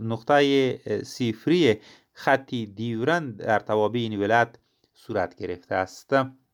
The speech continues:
اه، منابع محلی در خوست میگویند که، اه، این نبرد در منطقهٔ دقیقاً به اسم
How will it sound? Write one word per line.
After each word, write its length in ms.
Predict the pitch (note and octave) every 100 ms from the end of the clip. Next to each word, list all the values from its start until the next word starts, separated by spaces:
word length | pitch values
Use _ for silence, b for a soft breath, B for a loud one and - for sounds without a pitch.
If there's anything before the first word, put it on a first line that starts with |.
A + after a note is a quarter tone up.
| _ _ -
اه، 360 | C#3+ D3+ D3+ - - -
منابع 500 | D3+ E3+ E3+ E3+ F3+
محلی 540 | E3+ D3+ D#3+ E3 E3+ D#3+
در 240 | D#3 C#3+
خوست 600 | C#3 - E3 D#3+ - -
میگویند 720 | D#3 C#3 D#3 E3 D#3+ D#3 C#3
که، 400 | C3 D3 C#3+ C#3 -
اه، 520 | A#2+ A2+ A2+ A2+ G#2+
این 440 | D3 D#3 D3+ C#3 -
نبرد 920 | A#2+ A#2 A2 C#3+ D3 C3 A2 - A2
در 220 | A#2 A2+
منطقهٔ 600 | G#2+ A2 G#2 A2 C#3 C#3
دقیقاً 520 | A#2 G#2+ - E3 D3
به 200 | B2 G#2+ C3
اسم 300 | C3+ C3+